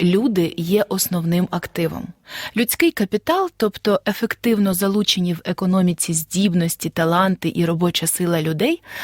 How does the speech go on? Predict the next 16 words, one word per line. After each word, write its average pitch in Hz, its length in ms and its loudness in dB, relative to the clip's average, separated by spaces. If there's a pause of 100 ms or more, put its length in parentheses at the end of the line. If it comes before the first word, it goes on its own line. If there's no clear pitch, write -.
(140)
генерує 185 800 4
левову 202 600 2
частку - 760 -4
національного 180 920 0
багатства 165 600 -4
країни. - 460 -6 (840)
Сьогодні 285 500 2
ми 247 200 4
з 202 100 0
вами 247 320 4
поговоримо 208 720 2
про 175 380 2
людей 165 560 0 (320)
на 180 260 4
ринку 196 520 2
праці. - 680 -4